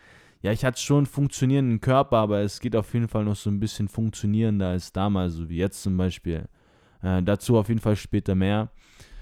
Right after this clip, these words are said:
Äh, wie auch immer, ich hab auf jeden Fall das ganze Ding abgebrochen und ich hab, hab da auch so einen sehr drastischen Cut gezogen.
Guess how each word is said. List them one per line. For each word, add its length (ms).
Äh, 260
wie 240
auch 100
immer, 180
ich 120
hab 120
auf 160
jeden 140
Fall 320
das 160
ganze 300
Ding 220
abgebrochen 880
und 180
ich 160
hab, 140
hab 560
da 100
auch 120
so 140
einen 220
sehr 240
drastischen 680
Cut 300
gezogen. 560